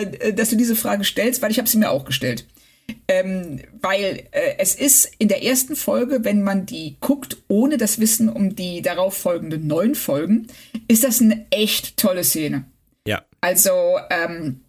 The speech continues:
Speaker 1: wir haben diesen, äh, wir haben einen Gegner, der ja tatsächlich Picards Angstgegner ist. Und, ähm,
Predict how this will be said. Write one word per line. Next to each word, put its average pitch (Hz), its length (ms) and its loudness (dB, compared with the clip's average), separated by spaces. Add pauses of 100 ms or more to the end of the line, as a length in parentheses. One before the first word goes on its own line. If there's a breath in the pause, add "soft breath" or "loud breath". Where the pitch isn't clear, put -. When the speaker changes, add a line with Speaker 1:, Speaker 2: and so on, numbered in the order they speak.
(420)
Speaker 1:
wir 180 160 0
haben 208 260 2
diesen, 165 680 -2
äh, 151 340 0
wir - 180 -2
haben 190 420 -4 (120)
einen 185 200 0
Gegner, 208 440 0
der 175 580 -2 (120)
ja 175 220 -2
tatsächlich 202 500 0
Picards 202 480 -2
Angstgegner 196 680 0
ist. - 200 -8 (920)
Und, 185 440 0
ähm, 175 480 -4